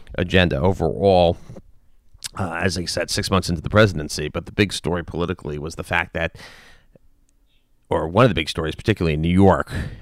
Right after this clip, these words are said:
and I think has implications around the country, was the fact that Sheldon Silver, former Assembly Speaker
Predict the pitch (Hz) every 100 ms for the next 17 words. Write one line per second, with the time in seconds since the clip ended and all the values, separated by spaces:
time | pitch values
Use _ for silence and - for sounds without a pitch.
0 | - 101 107 92 98 - 85 87 - 87
1 | 98 85 85 - 82 73 80 104 98 76
2 | 80 - - - 85 80 85 - 82 82
3 | - 85 82 78 - - - 101 98 87
4 | 95 90 107 95 92 82 73 78 92 82
5 | 90 - 120 110 139 143